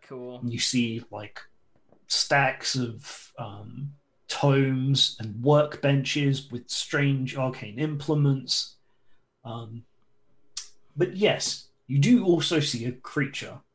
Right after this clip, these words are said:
Speaker 2: um, floating in front of you. Uh, a large green spherical type thing, a larger eye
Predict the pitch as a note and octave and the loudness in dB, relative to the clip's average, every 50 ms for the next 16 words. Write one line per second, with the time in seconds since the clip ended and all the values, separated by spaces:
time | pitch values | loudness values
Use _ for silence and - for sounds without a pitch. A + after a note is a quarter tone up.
0 | _ _ - - - - G2+ - - - - - B2+ C#3 C#3 B2+ - - - - | _ _ -18 -18 -16 -16 -16 -14 -14 -12 -6 0 2 4 4 2 2 -2 -10 -14
1 | - - _ _ _ _ _ _ _ _ _ _ _ _ _ _ _ _ _ _ | -18 -20 _ _ _ _ _ _ _ _ _ _ _ _ _ _ _ _ _ _
2 | _ _ _ - - - - - - - - - - - - - - - - - | _ _ _ -20 -20 -20 -20 -20 -20 -20 -20 -20 -20 -20 -20 -20 -20 -20 -20 -20
3 | - - - - A2+ - - C#3 C3 B2 A#2 A2 - - - - - - - _ | -20 -20 -16 -16 -12 -4 -2 0 0 0 -2 -10 -14 -14 -16 -16 -18 -18 -20 _
4 | _ - G2+ G2+ G#2+ - - - - A#2+ A#2+ B2 C3 C#3+ D3+ E3+ F3 E3+ D#3 C#3 | _ -18 -16 -14 -14 -14 -12 -8 -6 -4 -2 2 4 6 6 6 6 4 4 2
5 | - - - _ _ _ _ _ _ _ - - C3+ B2+ C#3+ C#3+ D3+ D#3 D#3 D#3+ | -2 -6 -12 _ _ _ _ _ _ _ -8 -2 0 2 4 4 4 2 2 2
6 | D#3 D3+ D3 C#3+ C#3+ - - - _ _ _ _ _ _ _ _ _ - - - | 2 4 2 2 2 -2 -10 -20 _ _ _ _ _ _ _ _ _ -20 -20 -20
7 | - - - - - - - - - - - - - E3+ D3+ D3+ D3 C#3+ C#3 - | -20 -20 -20 -20 -20 -20 -14 -10 -8 -6 -6 -2 2 4 4 6 6 4 4 2
8 | C#3 C3+ - - C3+ B2+ A#2+ - - - - A2+ G#2+ G#2+ A#2+ - - _ _ _ | 0 0 2 2 0 0 0 -4 -8 -10 -10 -8 -8 -10 -12 -14 -18 _ _ _
9 | _ _ _ - G2+ G2 A2+ B2+ C#3 C#3+ C#3+ C3+ C3+ C3+ - G#2 G2+ G2+ G#2 - | _ _ _ -18 -14 -6 -2 2 4 4 4 4 2 0 -2 -6 -10 -10 -12 -14
10 | - _ _ _ _ _ _ _ _ _ _ _ _ _ _ - - B3+ F3+ C#3 | -18 _ _ _ _ _ _ _ _ _ _ _ _ _ _ 0 2 4 4 6
11 | C3 C3 C#3+ D3+ - - | 6 4 2 0 -2 -8